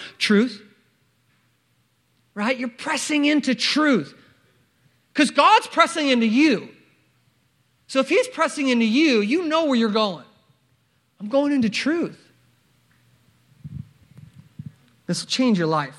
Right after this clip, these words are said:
It's changing mine. Um, see, once you get hope, your circumstances can't change. Once you get hope, your circumstances can't change.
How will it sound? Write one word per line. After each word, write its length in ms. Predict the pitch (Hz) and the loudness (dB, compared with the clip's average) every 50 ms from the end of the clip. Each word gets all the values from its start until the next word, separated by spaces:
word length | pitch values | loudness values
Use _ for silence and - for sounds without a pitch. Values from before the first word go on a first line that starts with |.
| - - | -20 -20
It's 160 | - - - | -20 -16 -12
changing 420 | - - 202 214 208 185 170 160 | -8 -4 -2 0 0 0 0 -2
mine. 340 | 156 156 151 139 135 135 143 - _ _ _ _ _ _ _ _ _ _ _ _ - | -2 -2 -2 -4 -6 -8 -12 -16 _ _ _ _ _ _ _ _ _ _ _ _ -6
Um, 400 | 156 156 156 147 143 135 127 139 - _ _ _ _ _ _ _ _ _ _ _ _ _ _ _ - - _ | -4 -2 -2 -2 -4 -6 -10 -14 -20 _ _ _ _ _ _ _ _ _ _ _ _ _ _ _ -20 -20 _
see, 180 | - - 247 | -2 0 2
once 500 | 240 208 185 202 226 269 320 311 - - | 2 2 2 0 0 0 -2 -4 -6 -4
you 80 | 269 269 | -2 -2
get 220 | 214 254 247 226 | 0 0 -2 -2
hope, 480 | 190 - - - 214 214 269 339 - - - _ _ _ _ _ _ _ _ _ _ _ _ _ _ _ _ _ _ _ _ - | -4 -8 -6 -2 -2 -2 -2 -2 -6 -12 -20 _ _ _ _ _ _ _ _ _ _ _ _ _ _ _ _ _ _ _ _ -10
your 120 | 185 170 | -10 -8
circumstances 960 | 170 - - - 208 208 208 214 202 180 - - 170 156 151 - 180 160 143 - | -8 -8 -6 -4 -4 -4 -2 -4 -6 -6 -6 -6 -8 -8 -8 -8 -8 -10 -8 -10
can't 500 | - - - 175 180 156 143 139 - - - _ _ _ | -14 -10 -6 -4 -4 -4 -4 -6 -12 -18 -20 _ _ _
change. 600 | - - - 160 143 131 117 117 143 - - - _ _ _ _ _ _ _ _ _ _ _ _ _ _ _ _ _ _ _ _ _ _ _ _ _ _ | -12 -8 -6 -6 -6 -6 -8 -12 -16 -20 -20 -20 _ _ _ _ _ _ _ _ _ _ _ _ _ _ _ _ _ _ _ _ _ _ _ _ _ _
Once 260 | - 156 180 185 - | -6 -4 -4 -2 -2
you 60 | 240 | -2
get 160 | 220 269 277 247 | 0 0 -2 -2
hope, 380 | 175 151 208 202 196 202 202 | -4 -4 -2 -2 -2 -4 -6
your 100 | - 170 | -8 -8
circumstances 960 | 147 - - - 208 202 208 208 220 185 - - 180 170 165 160 - 170 151 | -8 -8 -6 -4 -4 -4 -4 -4 -6 -8 -8 -6 -8 -8 -8 -8 -10 -10 -12
can't 380 | 160 - - - 165 160 160 - | -12 -12 -8 -6 -6 -6 -6 -8
change. 600 | - - - 156 147 131 120 127 - - - - | -10 -10 -8 -6 -6 -8 -8 -12 -18 -20 -20 -20